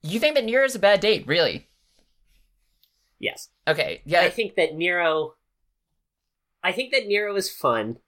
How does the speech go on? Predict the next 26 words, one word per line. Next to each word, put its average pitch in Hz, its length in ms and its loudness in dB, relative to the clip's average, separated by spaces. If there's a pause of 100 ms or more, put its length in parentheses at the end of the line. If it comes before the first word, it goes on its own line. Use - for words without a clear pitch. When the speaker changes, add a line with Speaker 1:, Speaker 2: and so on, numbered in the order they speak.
(460)
Speaker 2:
just, 151 220 -4
like, 147 160 0
in 123 220 -10
general. 85 340 -4
I 127 80 -4
think 147 160 -8
she's 131 160 -4
a 123 60 -2
fun 180 260 -2
character. 131 640 -2 (400)
Um, 107 480 -4 (680)
I 127 460 0
pretty 202 180 0
much - 480 -4 (160)
always 131 460 2
enjoy, 107 640 0
like, 98 280 -2 (600)
seeing 123 480 0
her 113 340 -2
do 98 360 -8
things. 98 640 -6 (300)
Um, 95 420 -6 (580)
even 165 280 -2
in, 147 120 -2
like, 131 180 2
Speaker 1:
Mm-hmm. 113 180 -8